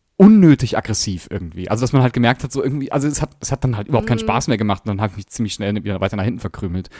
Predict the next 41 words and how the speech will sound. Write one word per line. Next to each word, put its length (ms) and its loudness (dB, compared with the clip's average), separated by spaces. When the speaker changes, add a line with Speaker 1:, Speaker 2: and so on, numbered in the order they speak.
Speaker 1:
Obwohl 200 8
ich 100 2
an 80 2
sich 160 0
kein 140 0
Problem 300 0
damit 220 -4
habe, 300 -2
weil 80 0
ich 100 -10
bin 120 -2
relativ 320 -8
<laughs> 0 -
groß 460 -4
und, 260 0
äh, 300 2
meistens 400 0
kann 120 0
ich 80 -2
dann 120 2
so 40 0
ein 40 0
bisschen 200 -4
so 80 -2
mit, 280 -2
mich 160 -4
mittreiben 560 -2
lassen 380 -4
und 100 -4
so. 140 -6
Das 160 -4
ist 60 -6
eigentlich 220 -4
immer 120 -2
ganz 160 -4
schön. 260 -4
Äh, 220 -2
aber 300 0
so 180 0
eine 120 4
gewisse, 680 4